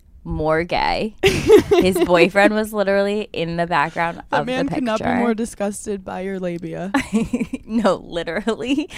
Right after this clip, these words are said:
Speaker 1: could not be more disgusted by my body type. Um, no, that's my friend Jeremy, who is, like,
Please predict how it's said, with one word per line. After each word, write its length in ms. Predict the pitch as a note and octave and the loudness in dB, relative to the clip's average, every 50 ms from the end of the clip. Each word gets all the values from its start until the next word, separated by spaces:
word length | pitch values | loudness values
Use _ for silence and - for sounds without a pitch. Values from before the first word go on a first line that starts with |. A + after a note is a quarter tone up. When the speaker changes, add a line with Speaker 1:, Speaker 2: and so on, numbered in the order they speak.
| - - - - - - | -10 -10 -10 -10 -10 -4
Speaker 1:
could 220 | - C#4 G#3+ G#3 | -2 -2 0 0
not 240 | G#3+ F#3+ F3+ F#3 F#3 | 0 0 0 2 2
be 120 | A3 A#3 | 2 2
more 200 | A3+ A3 G#3 G3 | 2 2 0 0
disgusted 520 | G3 G#3+ G#3 - F#3 F#3+ - - F#3+ F3+ F#3 | -2 -4 -4 -2 -2 -2 -2 -2 -6 -4 -2
by 140 | F3 E3+ | 0 0
my 160 | F3 F3+ F#3+ G3 | 0 0 0 0
body 340 | F#3 D3+ C#3 C3+ - D3 | 0 -2 -2 -4 -6 -10
type. 460 | D#3+ - D3+ C3+ - - A3 B3 - - - - - - - - - - - - | -10 -6 -6 -6 -4 -4 -6 -6 -8 -12 -20 -20 -20 -20 -20 -20 -20 -18 -4 2
Um, 840 | - F3+ F3+ F3+ E3+ F3 E3+ E3+ E3 E3 E3 E3 E3+ - - - - - - - - - - - _ _ - _ _ - - - - - | 4 6 6 6 6 4 4 2 0 -2 -4 -6 -8 -8 -12 -12 -16 -16 -18 -20 -20 -20 -20 -20 _ _ -20 _ _ -18 -14 -14 -12 -8
no, 280 | - F#3+ F#3+ F3+ E3 C3+ | -6 0 2 2 2 2
that's 300 | - - E3 E3+ - - | 0 -4 -4 -4 -4 -4
my 120 | G#3 A3 | -4 -4
friend 240 | A3 B3+ B3 B3 A3+ | -4 -4 -4 -4 -2
Jeremy, 440 | G3 F#3 E3+ E3 E3 E3 E3+ E3 E3+ | -2 -2 -2 -2 -2 -4 -6 -6 -10
who 200 | - - F3+ E3+ | -8 -4 -2 -2
is, 180 | E3+ E3 - - | -2 -2 -2 -2
like, 280 | F3 E3+ D#3+ - - | -2 -2 -2 -2 -4